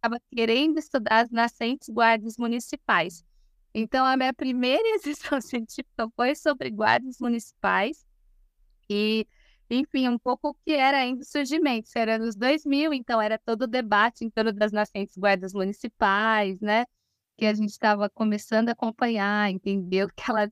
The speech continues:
eram. É, e era, claro, um debate ainda muito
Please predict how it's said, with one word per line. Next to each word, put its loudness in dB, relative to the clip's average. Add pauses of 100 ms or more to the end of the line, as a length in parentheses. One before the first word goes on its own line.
eram. -2 (640)
É, 2 (380)
e 0
era, 4
claro, 2
um -4
debate -2
ainda -4
muito -4